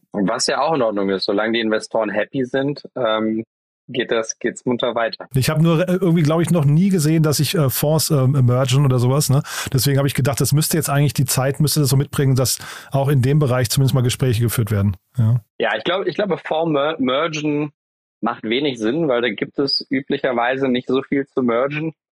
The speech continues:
Speaker 1: Ähm, was man aber dann doch sieht, ist, dass auf Partnerebene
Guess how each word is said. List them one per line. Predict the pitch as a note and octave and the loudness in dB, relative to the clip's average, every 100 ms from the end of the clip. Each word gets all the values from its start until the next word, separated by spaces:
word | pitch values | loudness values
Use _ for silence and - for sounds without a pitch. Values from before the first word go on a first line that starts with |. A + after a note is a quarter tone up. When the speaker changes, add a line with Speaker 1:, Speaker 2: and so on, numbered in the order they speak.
| A#2+ | -2
Speaker 1:
Ähm, | A2+ A2+ A#2 - _ _ _ _ | 0 0 -2 -4 _ _ _ _
was | - A2+ | -6 -4
man | C3+ C3 | -2 -2
aber | A#2+ A#2+ A#2+ | -2 -2 0
dann | A#2 | -2
doch | A2+ B2+ - | -2 -2 -2
sieht, | A2+ G#2 A#2+ - | -4 -4 -8 -4
ist, | G#2+ B2 A2+ | -4 -2 -2
dass | A2 - | -4 -2
auf | G#2 G#2 | -4 -6
Partnerebene | - A2+ - A2 G#2 A2 G#2+ G#2 G2+ | -6 -6 -4 -4 -2 -2 -2 -2 -2